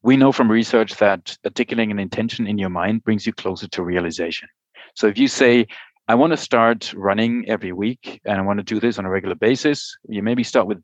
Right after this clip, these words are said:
twice a week. Um, the goal should not be too high. It should be challenging. It should be based on your own experience and your starting point. So that's one. Really articulate an intent that is related to you, that works for you, and that will motivate you, 'cause it's not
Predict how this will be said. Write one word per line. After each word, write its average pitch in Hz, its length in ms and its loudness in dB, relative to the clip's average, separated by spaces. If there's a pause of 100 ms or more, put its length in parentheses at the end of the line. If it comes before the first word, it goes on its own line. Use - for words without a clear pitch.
(100)
twice 117 280 0
a 113 60 0
week. 165 300 -2 (560)
Um, 98 380 -4
the 104 80 -4
goal 120 200 2
should 113 200 -6
not 101 140 0
be 101 100 -8
too 107 220 -8
high. 139 240 2
It 127 200 -2
should - 160 -10
be 85 100 -16
challenging. 123 680 -2 (240)
It 117 100 -14
should 107 220 -2
be 101 260 -2
based 101 380 -2
on 92 160 -6
your 98 240 -4
own 107 160 -4
experience 123 460 -2
and 92 100 -10
your 90 80 -10
starting 117 360 0
point. 113 300 0 (320)
So 131 80 0
that's 113 220 -4
one. 92 320 0 (300)
Really 131 320 2
articulate 139 520 2
an 101 140 -4
intent 110 560 -6 (400)
that 101 120 4
is 95 140 -2
related 110 380 2
to 117 120 -6
you, 110 220 0
that 92 160 0
works 107 260 0
for 104 120 -8
you, 98 280 -4
and 101 80 -6
that 98 120 -2
will 92 140 -2
motivate 92 540 -2
you, 90 220 -10 (220)
'cause 101 160 0
it's 98 100 -2
not - 380 -2